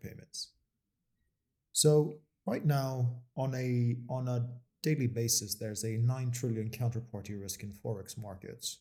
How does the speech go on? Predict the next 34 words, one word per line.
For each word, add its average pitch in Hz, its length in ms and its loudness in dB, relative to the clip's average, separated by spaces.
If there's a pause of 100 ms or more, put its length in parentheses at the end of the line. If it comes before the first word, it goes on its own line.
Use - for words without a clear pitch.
(880)
That 113 160 4
is 110 120 -2
an 120 180 0
overhang 107 560 -4
because 101 600 -8 (580)
markets 107 420 0
are 98 200 -8 (160)
operating 104 460 -4
at 92 100 -10
different 90 360 -12
hours 98 460 -6 (400)
because 110 260 -2
of 95 80 -10
the 101 80 -8
slow 101 640 -2 (440)
rails 101 540 0
that 92 220 -6 (460)
we 104 200 -2
still 104 320 4
rely 104 360 -4
on, 107 220 -6 (180)
such - 200 -10
as 104 100 0
swift. - 360 -6 (1120)
How, 294 400 2
how - 180 0
do 302 120 0
you 254 100 6
see 131 580 6
sort 123 280 0
of 117 200 0
the 117 140 0
blockchain 117 760 0
era 113 320 -2